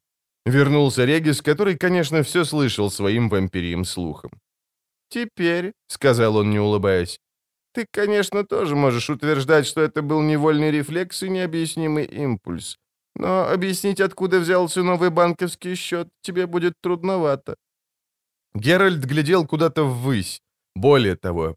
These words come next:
поверх кронки парисов. "Кто знает", — сказал он, — "может, все-таки мы проведем здесь несколько дней? А с учетом мильвовых ребер, может быть, даже больше, чем несколько. Может, несколько недель.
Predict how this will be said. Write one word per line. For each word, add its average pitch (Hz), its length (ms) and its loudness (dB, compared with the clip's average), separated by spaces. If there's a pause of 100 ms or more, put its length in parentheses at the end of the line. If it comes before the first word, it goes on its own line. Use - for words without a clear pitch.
поверх 107 560 2
кронки 98 480 0
парисов. 90 540 -4 (720)
"Кто 147 320 2
знает", — 156 640 2
сказал 98 500 0
он, — 76 200 -6 (360)
"может, 120 360 2
все-таки 120 420 0
мы 120 140 2
проведем 120 500 0
здесь 123 240 0
несколько 98 520 -4
дней? 87 320 -6 (400)
А 156 160 2
с 156 100 -2
учетом 175 460 2
мильвовых 151 600 2
ребер, 147 400 4
может 127 340 2
быть, 117 160 -4
даже 123 260 0
больше, 107 340 0
чем 104 220 -2
несколько. 80 600 -6 (340)
Может, 110 260 0
несколько 113 480 -2
недель. 101 480 -2